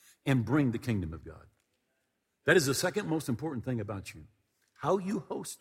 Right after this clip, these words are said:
the presence of God. How many realize you are the temple of the Holy Ghost? If you're a believer, he's living on the inside of you. How you host God's presence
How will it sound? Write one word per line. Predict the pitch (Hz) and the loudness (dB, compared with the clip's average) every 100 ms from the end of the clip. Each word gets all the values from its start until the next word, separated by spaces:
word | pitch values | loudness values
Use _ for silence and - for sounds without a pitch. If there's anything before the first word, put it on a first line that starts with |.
| _ | _
the | 117 | -12
presence | - - 151 110 | -6 -4 -2 -4
of | 120 98 | -4 -6
God. | 92 - - - | -8 -10 -18 4
How | 233 | 8
many | 247 | 8
realize | 220 202 160 170 190 - - - _ _ _ _ _ _ _ _ _ _ _ _ _ _ | 10 10 12 8 2 -6 -16 -20 _ _ _ _ _ _ _ _ _ _ _ _ _ _
you | 175 | -4
are | 262 | 0
the | 143 | 0
temple | - 180 131 | 2 0 0
of | 123 | -2
the | |
Holy | 110 143 | -2 -2
Ghost? | 131 135 - - _ _ _ _ _ _ _ _ _ - | -4 -8 -12 -20 _ _ _ _ _ _ _ _ _ -2
If | |
you're | 247 | 0
a | 254 | 4
believer, | 190 220 151 | 4 4 4
he's | 214 143 | 4 6
living | 175 202 139 | 6 6 6
on | 147 | 4
the | 143 | 4
inside | 156 170 180 156 | 2 0 -4 -6
of | 98 | -6
you. | 98 - - _ _ _ _ _ | -8 -10 -14 _ _ _ _ _
How | 175 240 | 4 6
you | 247 208 208 - - | 4 2 0 -2 2
host | 214 254 - - 135 | 2 2 -2 -10 -6
God's | 170 165 151 | -4 -4 -8
presence | - 165 143 - - - | -8 -10 -8 -12 -16 -18